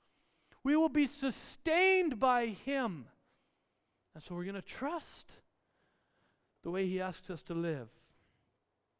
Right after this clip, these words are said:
Deuteronomy eight, one to fourteen, and then verse nineteen, it says, "Be careful that you do not forget the Lord your God, failing to observe his commands."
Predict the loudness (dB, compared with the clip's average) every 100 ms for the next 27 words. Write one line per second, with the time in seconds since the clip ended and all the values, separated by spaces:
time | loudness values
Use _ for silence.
0 | _ _ _ _ _ _ _ _ _ _
1 | _ -6 -2 0 -2 -2 -6 -4 -2 -2
2 | -4 -6 -8 -6 -6 -4 -8 -8 -8 -14
3 | _ _ _ _ -10 -6 -6 -4 -8 -6
4 | -6 -6 -8 -10 -8 -4 -4 -4 -12 _
5 | _ _ _ _ -8 -2 -2 -2 -4 -4
6 | -8 -8 -4 -4 -4 -8 -8 -4 -4 -6
7 | -4 -2 0 -2 -6 -6 -4 -4 -4 -10
8 | -20 _ _ _ _ _ _ _ _ _
9 | -2 0 0 -4 -4 -4 -6 -8 -4 -2
10 | 0 -2 -6 -12 -14 -12 -10 -8 -8 -10
11 | -16 -20